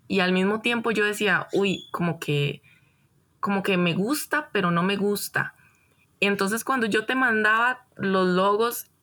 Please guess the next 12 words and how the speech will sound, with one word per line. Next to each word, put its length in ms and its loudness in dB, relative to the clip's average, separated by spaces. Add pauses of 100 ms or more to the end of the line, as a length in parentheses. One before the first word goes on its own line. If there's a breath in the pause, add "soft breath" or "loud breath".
(160)
y 220 0
vos, 720 0 (840 soft breath)
porque 300 0
para 280 2
mí, 180 0
como 340 0
vos 260 0
sos, 480 -2 (420)
no 260 2
tenés 320 -2
tanto 340 0
conocimiento, 1040 -2